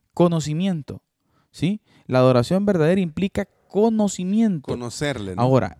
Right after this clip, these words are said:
Speaker 1: el, el creyente en Cristo Jesús, hermano, va a tener una devoción, va, o sea, va a poder llegar a, a hacer una adoración verdadera mediante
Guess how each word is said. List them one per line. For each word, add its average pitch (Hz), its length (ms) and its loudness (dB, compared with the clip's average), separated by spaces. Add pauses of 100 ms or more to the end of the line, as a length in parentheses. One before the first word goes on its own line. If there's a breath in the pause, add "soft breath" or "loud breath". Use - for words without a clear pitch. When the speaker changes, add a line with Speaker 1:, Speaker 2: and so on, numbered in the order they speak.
Speaker 1:
el, 147 560 -2
el 147 220 -4
creyente 190 640 -2
en 185 100 -2
Cristo 220 420 -2
Jesús, 170 360 -4
hermano, 165 260 -4
va 180 120 0
a 220 40 0
tener 220 260 -2
una 233 200 0
devoción, 196 720 0
va, 113 60 -4
o 123 40 -6
sea, - 100 -4
va 135 160 2
a 254 140 0
poder 247 340 0
llegar 180 340 -2
a, 123 180 -4 (300)
a 107 140 -4
hacer 180 400 0
una 220 320 0
adoración 214 560 -4
verdadera 214 560 -2 (300 loud breath)
mediante 185 760 -6